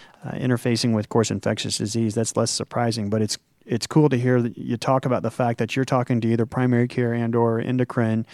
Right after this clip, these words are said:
to discuss the patient's, um, glucose levels in the case of the diabetic, because as you describe, it can certainly be a big, uh,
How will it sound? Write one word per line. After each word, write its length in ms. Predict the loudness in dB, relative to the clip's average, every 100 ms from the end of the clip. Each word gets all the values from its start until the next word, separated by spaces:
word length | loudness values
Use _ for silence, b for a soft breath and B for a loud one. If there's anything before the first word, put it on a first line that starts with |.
| B B B -6
to 720 | 2 4 4 4 2 -2 -8 -8
discuss 500 | -6 -2 0 0 0
the 80 | -4
patient's, 640 | 0 0 0 -2 -2 -6 -10 _ _ -14
um, 380 | -10 -8 -10 -12 -10 2
glucose 400 | 4 6 4 4
levels 300 | 0 0 0
in 60 |
the 80 | -2
case 280 | -2 -4 -4
of 60 |
the 60 | -2
diabetic, 640 | 0 0 0 2 4 4 2
because 320 | -2 -2 0
as 160 | 0 2
you 120 | 2
describe, 520 | 2 2 0 2 2
it 120 | 0
can 120 | 0
certainly 400 | 0 2 2 0
be 380 | 0 2 2 0
a 100 | -4
big, 380 | -2 0 0 -4 _ _ -12
uh, 260 | -10 -8